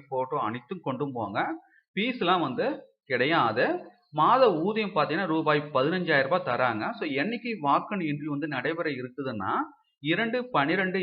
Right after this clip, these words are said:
இரண்டாயிரத்தி இருபது அன்று பாத்தீங்கன்னா இதற்கான walk-in இன்டர்வியூ வந்து நடைபெற இருக்கிறது. So இதற்கு பாத்தீங்கன்னா தமிழ்நாட்டில் உள்ள தேர்ட் டிஸ்ட்ரிக்ட்ல மேல், ஃபீமேல் கேண்டிடேட்ஸ் அனைவருமே எலிஜிபிள் தான். So தகுதியும் விருப்பம் இருக்கும் பட்சத்தில் நீங்கள் நேரடியா போயிட்டு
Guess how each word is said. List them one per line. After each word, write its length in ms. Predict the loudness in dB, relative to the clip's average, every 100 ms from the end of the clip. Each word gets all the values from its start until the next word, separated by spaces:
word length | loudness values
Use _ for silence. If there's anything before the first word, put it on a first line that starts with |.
| -2
இரண்டாயிரத்தி 640 | 0 0 0 0 -4 -6 -4 -2
இருபது 280 | 2 4 4
அன்று 240 | 0 -2 0
பாத்தீங்கன்னா 300 | 0 0 -4
இதற்கான 320 | -2 -4 -4 -2
walk-in 320 | 0 0 -2 -4
இன்டர்வியூ 220 | -4 -8
வந்து 160 | -8 -4
நடைபெற 360 | -2 -2 -4 -4 -6
இருக்கிறது. 440 | -8 -4 -2 -2 -4 -8 _ _
So 60 | 2
இதற்கு 280 | 4 4 4 4 4
பாத்தீங்கன்னா 320 | 0 0 -2 -2 0
தமிழ்நாட்டில் 560 | 2 2 0 0 -2
உள்ள 160 | -2 -2 -2
தேர்ட் 240 | 0 2 0 -4
டிஸ்ட்ரிக்ட்ல 340 | -8 -4 -2 0
மேல், 180 | 0 -2
ஃபீமேல் 380 | -4 -4 -2 -2 -4
கேண்டிடேட்ஸ் 480 | -6 -2 0 0 -2 _ _ -6
அனைவருமே 340 | -2 0 -2 -2 0
எலிஜிபிள் 320 | -2 -4 -4
தான். 140 | -4 -2
So 60 | -2
தகுதியும் 560 | 0 0 0 -2 -2 -4 -4
விருப்பம் 320 | -4 -2 -2 -4
இருக்கும் 240 | -4 -4
பட்சத்தில் 300 | -6 -6 -8 -4
நீங்கள் 220 | -2 -2 -4 -12
நேரடியா 220 | -2 0 2
போயிட்டு 280 | 0 0 0